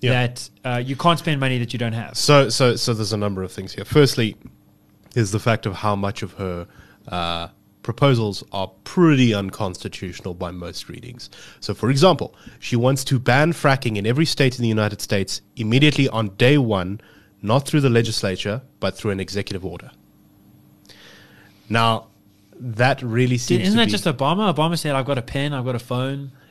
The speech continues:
Speaker 1: Yeah, and that was unconstitutional then. <laughs> It's just like, uh, you know, Trump sort of trying to, let's not, let's not, let's not get into Trump, 'cause that's, that, that always sidetracks, and I'm, I'm tired of every discussion getting into
Speaker 2: Getting into
Speaker 1: getting,
Speaker 2: him.
Speaker 1: getting
Speaker 2: Okay,
Speaker 1: into
Speaker 2: no,
Speaker 1: him.
Speaker 2: no, but, okay,
Speaker 1: Um,
Speaker 2: right. So that's illegal because you think that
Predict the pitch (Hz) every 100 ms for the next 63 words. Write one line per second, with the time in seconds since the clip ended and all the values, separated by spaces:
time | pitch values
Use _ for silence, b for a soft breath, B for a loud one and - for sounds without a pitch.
0 | - 147 107 - 107 107 98 107 107 104
1 | 110 107 - 107 - 90 113 117 - 123
2 | 160 - 170 165 - 151 123 - - 151
3 | 135 147 131 123 131 127 107 101 98 107
4 | 120 - 120 - 113 98 - 107 101 -
5 | 101 90 - B B B B B B B
6 | B B B _ _ 123 139 135 151 165
7 | 160 185 160 180 175 196 147 165 135 123
8 | 135 107 110 113 - 120 117 113 120 127
9 | 120 120 123 113 - 101 - 104 98 -
10 | 98 - 107 104 95 101 110 - 123 -
11 | 113 98 95 95 131 120 113 110 107 113
12 | 139 - 117 123 117 107 123 B B -
13 | 139 135 127 123 117 147 151 180 196 185
14 | 175 147 143 139 117 123 120 127 123 120
15 | 113